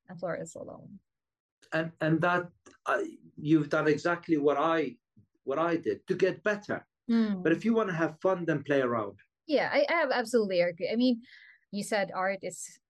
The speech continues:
Speaker 1: we, we're supposed to enjoy art. So I, yeah, you're absolutely right when you said it. People have different, um, I guess, learning,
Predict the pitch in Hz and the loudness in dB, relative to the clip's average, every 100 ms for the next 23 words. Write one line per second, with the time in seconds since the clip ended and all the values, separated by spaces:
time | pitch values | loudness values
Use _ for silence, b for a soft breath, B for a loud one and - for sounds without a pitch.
0 | - 175 247 226 226 220 214 220 - 185 | -6 2 2 2 0 0 -2 -4 -4 -6
1 | 175 165 - - - - 269 254 262 254 | -2 -4 -4 -8 -10 0 2 4 4 2
2 | - _ - 233 175 214 226 247 277 240 | 0 _ -6 -2 0 2 2 2 0 0
3 | 226 190 180 185 190 190 - 180 185 214 | -2 0 0 0 -4 -8 -6 -4 -4 -2
4 | 254 254 262 220 220 214 208 190 - _ | 0 2 2 2 0 -2 -4 -4 -12 _
5 | _ _ _ _ _ - 202 175 165 170 | _ _ _ _ _ -8 -6 -4 -4 -8
6 | - 185 180 175 - _ - 185 180 185 | -8 -6 -6 -6 -14 _ -10 -6 2 2
7 | 190 202 214 220 226 226 226 226 220 214 | 2 0 -4 -4 -2 -2 -2 -4 -6 -10
8 | 214 214 | -12 -14